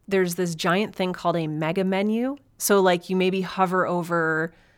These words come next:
appliances and you get this thing that fills up the screen with tiny little words. Each one is a link to a different part of the website.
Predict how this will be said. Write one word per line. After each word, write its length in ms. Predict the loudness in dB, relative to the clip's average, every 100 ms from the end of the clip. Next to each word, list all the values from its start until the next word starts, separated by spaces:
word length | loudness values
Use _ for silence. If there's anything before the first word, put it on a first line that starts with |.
| _ -6
appliances 880 | -6 -2 0 0 -2 -2 -4 -4 -8
and 160 | -2 0
you 80 | 2
get 180 | 0 0
this 220 | -2 -2
thing 260 | 0 0
that 160 | 0 -4
fills 360 | -2 2 4 2
up 160 | -2
the 80 | -4
screen 560 | -4 -4 -4 -2 0 -2
with 160 | -6
tiny 400 | -8 -4 -2 0
little 260 | 0 0 0
words. 540 | 0 0 -2 -6 -8
Each 280 | -8 -8 -6
one 340 | -2 -2 -2
is 200 | -4 -4
a 140 | -4 -4
link 280 | -4 -6 -8
to 140 | -6
a 60 | -4
different 340 | -4 -4 -8
part 280 | -4 -4 -4
of 160 | -4 -6
the 100 | -4
website. 540 | -4 -4 -4 -2 -4